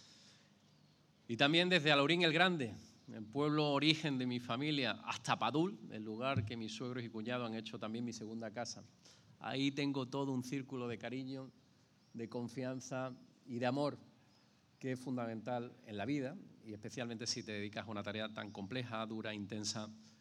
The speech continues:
como la que actualmente ejerzo, ¿no? Están hoy conmigo también muchos amigos y compañeros y compañeras. Con ellos, como pueden ustedes imaginar, comparto ilusiones, convicciones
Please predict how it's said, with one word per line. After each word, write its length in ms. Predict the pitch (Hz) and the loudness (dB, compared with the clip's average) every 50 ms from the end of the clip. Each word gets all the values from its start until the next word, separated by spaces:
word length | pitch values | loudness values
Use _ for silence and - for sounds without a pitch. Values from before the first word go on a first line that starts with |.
| - _ _ _ - | -20 _ _ _ -14
como 180 | - 104 104 | -10 -6 -4
la 140 | 104 98 98 | -4 -4 -4
que 240 | 107 104 95 104 104 - - - - - - - - 110 | -4 -6 -8 -8 -10 -14 -20 -20 -20 -20 -20 -14 -8 -6
actualmente 640 | 110 104 107 - 127 113 107 101 104 98 95 104 | -6 -6 -6 -6 -4 -4 -2 -2 -4 -4 -6 -8
ejerzo, 400 | 95 - 120 113 - - - 92 | -8 -8 -8 -8 -8 -10 -12 -12
¿no? 80 | 95 110 - - - - - - - - - - - - - - - - - - - - - - - - - - - - - - | -12 -14 -14 -18 -20 -20 -20 -20 -20 -20 -20 -20 -20 -20 -20 -20 -20 -16 -14 -14 -14 -14 -16 -20 -20 -20 -20 -20 -20 -20 -6 -4
Están 240 | 131 123 - 180 196 | 0 4 6 8 8
hoy 120 | 208 208 | 8 8
conmigo 400 | 208 196 180 180 190 196 202 196 | 6 6 4 6 6 4 4 4
también 520 | 196 170 165 160 165 175 190 196 202 190 - - - - - | 2 2 4 4 4 6 6 6 4 2 -4 -8 -16 -10 -4
muchos 320 | 165 156 156 - 190 165 | -2 0 2 4 6 6
amigos 400 | 170 147 143 170 170 170 185 180 | 8 8 8 6 6 8 8 8
y 80 | 180 151 | 8 6
compañeros 720 | - 139 127 - 127 127 135 156 170 170 175 180 180 131 117 | 6 6 6 8 8 8 10 10 10 10 10 10 8 6 4
y 80 | 143 120 | 2 2
compañeras. 580 | 135 131 120 107 120 117 139 156 139 113 92 - - - - - - - - - - - - - - - - - - - | 4 4 4 4 4 4 4 4 2 2 -2 -6 -10 -16 -20 -20 -20 -20 -20 -20 -20 -20 -20 -20 -20 -18 -18 -18 -14 -8
Con 140 | - 123 131 | -2 2 4
ellos, 260 | 147 160 170 185 180 | 6 6 6 4 2
como 220 | - 170 147 139 - | 2 2 2 2 2
pueden 300 | 151 156 160 165 160 156 | 2 2 2 2 2 2
ustedes 340 | 147 151 170 147 147 143 | 2 4 4 4 4 4
imaginar, 440 | 147 135 127 131 135 131 151 170 165 | 2 0 0 0 2 2 2 2 2
comparto 760 | 165 143 127 - 139 139 139 - 156 139 139 135 127 123 123 117 | 2 0 0 2 2 0 0 2 2 4 4 6 4 4 2 -2
ilusiones, 540 | 120 113 117 110 - 175 175 175 175 175 170 | -2 -2 -2 0 2 4 4 4 4 2 0
convicciones 720 | - - 131 117 113 120 113 - - 160 165 160 165 170 | 0 -2 0 0 0 0 0 0 2 2 2 4 2 2